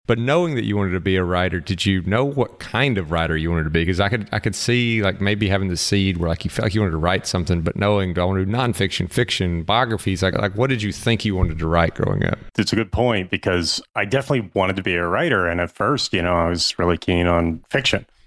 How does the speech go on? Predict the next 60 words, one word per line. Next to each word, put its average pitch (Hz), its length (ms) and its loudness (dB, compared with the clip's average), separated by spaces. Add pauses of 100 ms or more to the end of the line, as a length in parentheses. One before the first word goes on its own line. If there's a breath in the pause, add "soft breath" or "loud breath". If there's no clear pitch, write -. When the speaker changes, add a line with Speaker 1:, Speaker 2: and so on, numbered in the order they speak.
(160)
Speaker 2:
I 92 120 0
just - 340 -2 (260)
was 90 180 2
writing, 90 480 0 (100)
like, 80 160 0 (160)
stories 117 500 0
and 95 100 0
all 98 80 0
kinds 98 240 -2
of 87 40 -4
stuff - 300 -4
in 90 160 0
high 85 160 0
school. 90 320 0
And 90 100 0
then 87 220 -2
Hollywood, 107 640 0
I 107 60 0
wrote 87 200 0
for - 120 -6
Disney, 110 340 0
I 95 40 0
wrote 87 140 -2
for - 80 -8
Twentieth 85 280 0
Century 82 320 -2
Fox. 110 340 -4
That 104 160 -2
was 87 140 -6
all 87 380 0
fiction. 120 280 -2
I 95 40 -2
started 90 220 -2
out 92 120 0
writing 85 200 0
action 98 300 0
movies, 95 280 2
then 85 100 2
I 82 80 2
ended 82 160 0
up - 100 -4
writing 82 220 0
animated 101 440 0
movies. 101 400 2 (320)
And 85 440 0 (100)
then 101 540 0 (100)
I 98 120 0
ended 101 160 0
up 101 100 -4
in 90 60 -4
the 90 60 -2
video 127 380 0
game 90 540 0
industry. 92 640 0 (480)
Then 131 180 2
I 123 80 2
went 120 160 0
from 113 100 -4
that 117 120 0
to 101 280 -2